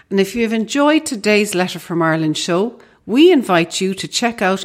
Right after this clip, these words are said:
our special membership area called The Green Room.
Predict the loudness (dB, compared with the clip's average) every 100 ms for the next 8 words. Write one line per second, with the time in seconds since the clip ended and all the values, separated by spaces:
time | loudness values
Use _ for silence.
0 | -4 -2 -2 -6 -2 0 0 -2 -4 -4
1 | -2 0 0 -2 -4 -8 -6 -4 -2 -2
2 | -4 -8 -14 -20 _ -6 -2 0 -2 -6
3 | -16 _ _ -4 0 0 2 2 0 -2
4 | -8